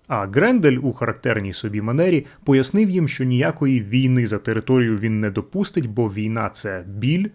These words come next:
смуток і небажана руйнація.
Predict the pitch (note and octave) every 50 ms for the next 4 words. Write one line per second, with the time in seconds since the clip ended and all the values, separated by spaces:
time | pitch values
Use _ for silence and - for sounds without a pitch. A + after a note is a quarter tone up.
0 | - _ _ - - - - A#2 A2 A#2 B2 B2 F3 E3+ E3 - - - _ _
1 | _ _ _ _ - D3 B2+ B2 G#2+ A2+ A#2 A2+ G#2 A2+ A#2 A#2 A#2 A2+ B2 B2+
2 | C3 C3 C3 A2+ G2 - - - - -